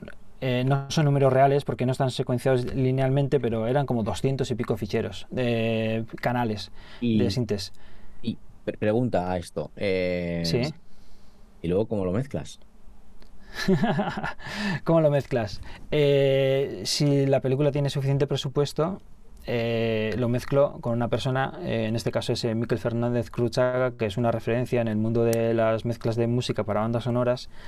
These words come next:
Speaker 1: que además vive a, a media hora de mi casa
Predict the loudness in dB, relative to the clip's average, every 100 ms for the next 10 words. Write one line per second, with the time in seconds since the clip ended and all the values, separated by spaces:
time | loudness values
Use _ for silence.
0 | -12 -12 -10 -4 0 2 0 2 4 4
1 | 4 0 0 0 0 0 0 -4 -12 -8
2 | -4 0 0 0 2 2 2 2 2 2
3 | 2